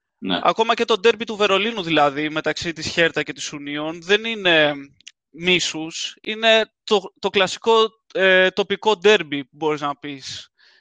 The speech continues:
Speaker 2: Είμαστε για
Speaker 1: Ναι,
Speaker 2: ενενήντα
Speaker 1: ναι, ναι.
Speaker 2: λεπτά αντίπαλοι, ε,
Speaker 1: Εντός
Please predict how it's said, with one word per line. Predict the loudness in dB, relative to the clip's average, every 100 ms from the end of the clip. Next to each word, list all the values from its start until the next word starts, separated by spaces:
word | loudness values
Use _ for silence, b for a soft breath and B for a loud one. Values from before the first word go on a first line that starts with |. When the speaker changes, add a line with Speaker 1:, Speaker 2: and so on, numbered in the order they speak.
| b
Speaker 2:
Είμαστε | -6 0 0 2 2
για | 4 4 4
Speaker 1:
Ναι, | 4
Speaker 2:
ενενήντα | 2 2 2
Speaker 1:
ναι, | 2
ναι. |
Speaker 2:
λεπτά | 2 4 4 4 0 -6 _ _
αντίπαλοι, | -2 -2 -2 -4 -4 -2 -4 -6 -10 _ _ _ -8
ε, | 0 2 4 4 2 -2 _ _ _ _ _ _ -6
Speaker 1:
Εντός | -2 -2